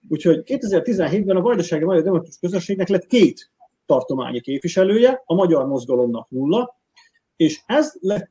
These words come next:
ez kellett volna szerintem, hogy legyen az az év, amikor a szervezet megpróbál megerősödni, ö,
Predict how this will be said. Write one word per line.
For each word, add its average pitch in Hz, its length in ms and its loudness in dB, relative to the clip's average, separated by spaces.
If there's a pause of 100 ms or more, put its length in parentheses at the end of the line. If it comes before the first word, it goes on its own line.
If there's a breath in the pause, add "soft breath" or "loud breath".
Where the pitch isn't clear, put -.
(160)
ez 294 220 -4
kellett 175 400 4
volna 165 200 2
szerintem, 156 440 -4
hogy 143 120 -6
legyen 175 280 0
az 170 180 -2
az 143 140 -4
év, 143 260 -2
amikor 143 360 -8
a - 60 -2
szervezet 165 560 -6
megpróbál 147 760 -2
megerősödni, 127 1000 -2 (360)
ö, 131 420 -2